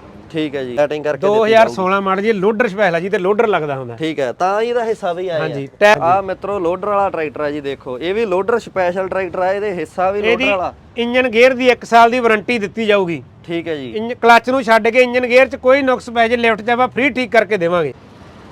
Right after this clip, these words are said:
Speaker 1: ਸਵਾਗਤ ਆ ਕਿਸਾਨ ਵੀਰੋ ਤੁਹਾਡਾ ਆਪਣੇ YouTube ਚੈਨਲ ਰਿਸਪੈਕਟ ਫਾਰਮਰ ਟੀ ਵੀ ਤੇ ਜੀ। ਅੱਜ ਆਪਾਂ ਪਹੁੰਚੇ ਆ ਸੋਨਾਲੀਕਾ ਏਜੰਸੀ ਸ੍ਰੀ ਮੁਕਤਸਰ ਸਾਹਿਬ।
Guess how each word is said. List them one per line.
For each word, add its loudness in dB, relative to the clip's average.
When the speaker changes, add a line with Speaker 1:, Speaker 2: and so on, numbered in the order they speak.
Speaker 1:
ਸਵਾਗਤ 0
ਆ 2
ਕਿਸਾਨ -2
ਵੀਰੋ -2
ਤੁਹਾਡਾ 0
ਆਪਣੇ -2
YouTube 0
ਚੈਨਲ -2
ਰਿਸਪੈਕਟ -2
ਫਾਰਮਰ -2
ਟੀ -6
ਵੀ -4
ਤੇ -4
ਜੀ। 0
ਅੱਜ -2
ਆਪਾਂ 0
ਪਹੁੰਚੇ -4
ਆ 0
ਸੋਨਾਲੀਕਾ -2
ਏਜੰਸੀ 0
ਸ੍ਰੀ -2
ਮੁਕਤਸਰ -2
ਸਾਹਿਬ। 0